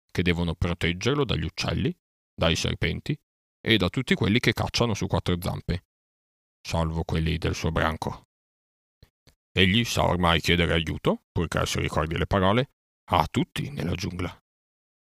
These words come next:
Non vale questo la pena di prendere un po' di botte?" "Bene, guarda di non ammazzare il cucciolo d'uomo.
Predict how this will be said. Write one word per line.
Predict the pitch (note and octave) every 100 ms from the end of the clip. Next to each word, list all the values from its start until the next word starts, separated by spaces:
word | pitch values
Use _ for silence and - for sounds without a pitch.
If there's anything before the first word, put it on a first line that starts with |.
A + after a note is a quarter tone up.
| _
Non | G2 G2
vale | F#2 G2
questo | F#2 F#2+ F2 F#2+
la | E2+
pena | - F#2+ E2+
di | E2
prendere | - F2 F#2 E2+
un | D#2+ - _
po' | - D#2
di | D#2
botte?" | D2+ - - C#3+ F#3+ _ _ _ _ _ _ _ _ _ - - - - _ _ _
"Bene, | - F2+ E2+ D#2+ G2 _ _ _ _ _ _
guarda | E2+ F#2+ A2+
di | G#2
non | F#2+ F2+
ammazzare | F2 E2 - E2
il | D#2
cucciolo | - - F2+ E2+
d'uomo. | E2+ D#2+ E2 D#2+ -